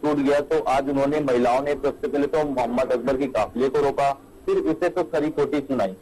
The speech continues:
मैं आपको बता दूं कि जो मोहम्मद अकबर की बातों को सुने और जब वहाँ के अधिकारियों और जनप्रतिनिधियों को बोला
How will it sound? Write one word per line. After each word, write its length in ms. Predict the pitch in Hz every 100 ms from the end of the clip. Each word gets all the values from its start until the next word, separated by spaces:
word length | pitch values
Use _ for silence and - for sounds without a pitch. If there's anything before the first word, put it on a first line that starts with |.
| - - 151
मैं 80 |
आपको 260 | 170 170 196
बता 300 | 165 - 147
दूं 180 | 151 170
कि 220 | 175 180
जो 480 | 143 156 147 139 127
मोहम्मद 360 | 135 131 147 135
अकबर 460 | 123 147 147 131 - 269
की 140 | -
बातों 360 | 131 120 117 147
को 100 | 147
सुने 320 | 131 135 139
और 60 | 131
जब 180 | 143 131
वहाँ 200 | 127 139
के 80 |
अधिकारियों 680 | 160 131 123 123 117 123 156
और 80 | 151
जनप्रतिनिधियों 680 | 139 131 123 117 127 127 165
को 160 | 160 151
बोला 320 | 113 120